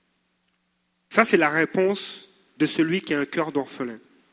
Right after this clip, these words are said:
En d'autres mots, lorsqu'il dit non merci, lorsqu'elle a dit, «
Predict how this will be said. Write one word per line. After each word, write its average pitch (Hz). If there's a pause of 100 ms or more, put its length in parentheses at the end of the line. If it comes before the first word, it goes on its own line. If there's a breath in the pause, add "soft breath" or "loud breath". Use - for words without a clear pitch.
(1300)
En 160
d'autres 214
mots, 202
lorsqu'il 196
dit 185
non 180
merci, 185
lorsqu'elle 190
a 170
dit, « 190